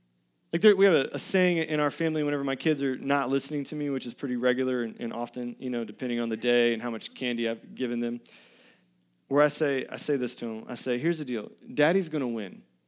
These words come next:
but how, how we get there is up to you." Like, in the end of the day, Dad's gonna win.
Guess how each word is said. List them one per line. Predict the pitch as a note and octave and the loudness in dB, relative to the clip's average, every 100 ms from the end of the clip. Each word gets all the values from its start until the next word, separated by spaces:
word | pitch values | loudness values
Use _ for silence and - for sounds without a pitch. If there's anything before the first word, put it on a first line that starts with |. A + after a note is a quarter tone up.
| _ _ _ _ - | _ _ _ _ -2
but | C3 | -2
how, | A#2+ D3 - | 0 -4 -6
how | - E3 | -2 0
we | D#3+ | 2
get | C3+ C#3 C#3+ | 0 -2 0
there | A#2+ | -2
is | A2 | -2
up | A2 | -6
to | A2 | -8
you." | G2+ - _ _ - - _ - - _ _ _ _ _ - | -12 -14 _ _ -20 -20 _ -20 -20 _ _ _ _ _ -6
Like, | C3+ | 0
in | E3+ | 2
the | G#3 | 4
end | D3+ | 4
of | |
the | D3+ | 4
day, | D3 A#2+ | 4 2
Dad's | - A#2+ D3+ C#3+ | -2 2 4 4
gonna | C3 | 0
win. | A2+ G2+ | -4 -6